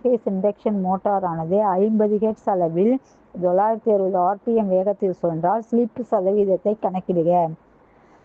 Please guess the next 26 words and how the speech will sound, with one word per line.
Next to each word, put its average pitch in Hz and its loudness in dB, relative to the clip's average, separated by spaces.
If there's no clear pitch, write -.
ரெண்டு 208 2
சதவீதம், 208 0
மூன்று 214 2
சதவீதம், 202 0
நான்கு 202 0
சதவீதம், 185 0
ஐந்து 208 2
சதவீதம். 170 -2
ஆன்சர் 202 0
நான்கு 196 -2
சதவீதம். 170 -4
சின்க்ரோனஸ் 240 0
ஸ்பீடு 208 -6
கண்டுபிடிக்கிறதுக்கு 185 -2
ஃபார்முலா 180 -2
என் 190 -2
எஸ் 214 -4
ஈக்குவல் 190 -2
டு 196 0
ஒன் 180 -4
டுவெண்ட்டி 202 -2
எஃப் 180 -2
பை 190 0
பி. 226 -4
அதில் 190 0
கொடுக்கப்பட்டுள்ளதை 196 -2